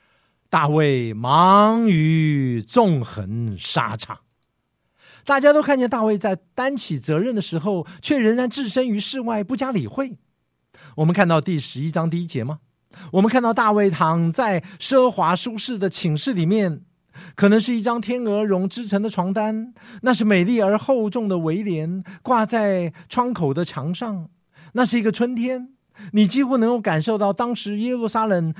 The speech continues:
吹着的微风，雨季已经结束了，太阳再一次的照耀，万里无云，天气晴朗。哎呀，真的是美丽、温暖而迷人的耶路撒冷啊！就在一个春季的傍晚，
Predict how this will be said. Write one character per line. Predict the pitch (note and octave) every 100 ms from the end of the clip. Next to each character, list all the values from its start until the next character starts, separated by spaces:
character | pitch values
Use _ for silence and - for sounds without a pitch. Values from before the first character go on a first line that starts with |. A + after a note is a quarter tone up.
| A3+
吹 | - C4 C4
着 | A3 A3+
的 | F#3+
微 | E3 F#3+
风， | A3 A3+ C4+ C#4 _ _ _ D#3+
雨 | G3+ G3+
季 | F3+ - C4+ G#3
已 |
经 | D#3+ A3+
结 | F#3+ F#3+
束 | G#3 C#4
了， | F#3+ C#3 _ _ -
太 | - A#3
阳 | G3+ F3 G3+
再 | C#4+ A#3+
一 | G3+
次 | F3+ - A#3+
的 | F#3+
照 | F#3+ B3 G3+
耀， | A#3 G3 D#3 E3+ -
万 | C4+ C#4 A#3 G3+
里 | F#3 E3
无 | E3 F3+ A#3
云， | F3+ F3+ G3 -
天 | - B3+ C4
气 | A#3 - A#3
晴 | F3 - G#3
朗。 | A3+ D3+ B2 -
哎 | C#3
呀， | A2+ - -
真 | - F3+ G#3
的 | F#3+
是 | - E3
美 | C#3+ C#3+ D3 C#3
丽、 | F#3 A3+ E3+ E3 -
温 | A3+ C4 C4
暖 | F#3 C3+ C3 -
而 | F3 A3+
迷 | A3 G#3 B3+
人 | C#4+ G3+
的 | G3
耶 | G3 G#3
路 | G#3+
撒 | F3+ F#3+
冷 | F#3 G#2
啊！ | F2 F2 _ _ _ _ _ -
就 | B3+ G#3+
在 | G3+ G3
一 | F#3
个 | G3
春 | - A3
季 | G#3+ A3+
的 | F3+
傍 | G#3+ A3+
晚， | F3